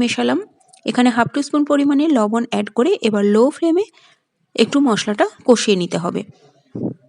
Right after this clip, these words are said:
একশো গ্রাম পরিমাণে আমি এখানে বিউলির ডাল ব্যবহার করছি। বিউলির ডালটা পাঁচ ছ ঘন্টার জন্য জলে ভিজিয়ে রাখতে হবে। তারপর জল থেকে তুলে নিয়ে এবার একটা মিহি পেস্ট এই ডালের তৈরি করে নিতে হবে।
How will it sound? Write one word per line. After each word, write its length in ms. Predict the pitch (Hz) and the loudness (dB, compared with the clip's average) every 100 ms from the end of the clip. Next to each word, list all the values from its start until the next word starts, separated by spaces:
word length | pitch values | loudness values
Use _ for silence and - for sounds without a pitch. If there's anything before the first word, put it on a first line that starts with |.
| _ - - - _ _ _ _ _ - | _ -20 -20 -20 _ _ _ _ _ -10
একশো 320 | 247 254 - | -8 -6 -4
গ্রাম 160 | 311 320 320 | -2 -4 -2
পরিমাণে 360 | 302 254 240 339 - 220 | 0 2 0 -2 0 0
আমি 200 | 226 226 320 - _ - | 0 -2 -6 -10 _ -4
এখানে 300 | 220 240 233 349 _ _ _ - | -2 -2 -2 -6 _ _ _ 2
বিউলির 420 | 247 254 254 254 | 4 6 4 0
ডাল 160 | 247 233 | -2 0
ব্যবহার 260 | 208 220 247 | 0 0 0
করছি। 200 | 240 233 339 247 | -2 -2 -2 0
বিউলির 280 | 220 220 | 0 0
ডালটা 260 | 214 214 262 226 | 0 0 0 -2
পাঁচ 140 | 190 | -4
ছ 60 | - 214 | -2 -4
ঘন্টার 260 | 220 220 208 | -2 -4 -2
জন্য 160 | 208 202 311 | 0 0 0
জলে 180 | 220 190 190 | 0 0 0
ভিজিয়ে 280 | 202 220 233 | -2 -2 -2
রাখতে 240 | 240 - | -4 -6
হবে। 220 | 247 254 381 - _ _ _ _ - | -8 -6 -8 -10 _ _ _ _ 0
তারপর 360 | 240 240 233 277 269 | 2 2 -4 -6 -4
জল 140 | 208 196 214 | -2 -2 -2
থেকে 180 | 220 254 254 _ _ _ - | -4 -6 -10 _ _ _ -2
তুলে 240 | 254 262 | 2 4
নিয়ে 220 | 269 262 370 - | 4 2 0 -2
এবার 160 | 202 202 | -2 0
একটা 240 | 196 - 370 - - _ 214 | -2 -2 -4 -4 -20 _ 0
মিহি 240 | 214 247 254 | 2 2 2
পেস্ট 280 | 240 370 - - _ _ _ - | 0 0 -4 -8 _ _ _ 0
এই 140 | 214 208 | 2 2
ডালের 260 | 185 202 349 - | 0 -4 -4 0
তৈরি 220 | 226 196 | 2 2
করে 200 | 185 180 | -2 -4
নিতে 140 | 170 175 | -4 -6
হবে। 200 | 175 | -6